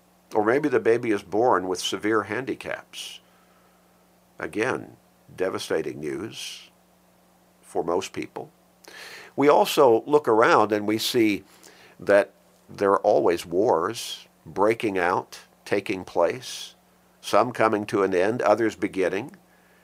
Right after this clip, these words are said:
Violence is everywhere, literally. Terrorism,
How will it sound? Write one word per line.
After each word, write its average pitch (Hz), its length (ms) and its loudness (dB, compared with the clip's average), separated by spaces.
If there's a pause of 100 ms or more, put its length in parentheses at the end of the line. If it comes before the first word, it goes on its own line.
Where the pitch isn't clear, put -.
(480)
Violence 127 880 2
is 104 500 0 (160)
everywhere, 90 800 0
literally. 90 640 -2 (680)
Terrorism, 120 880 4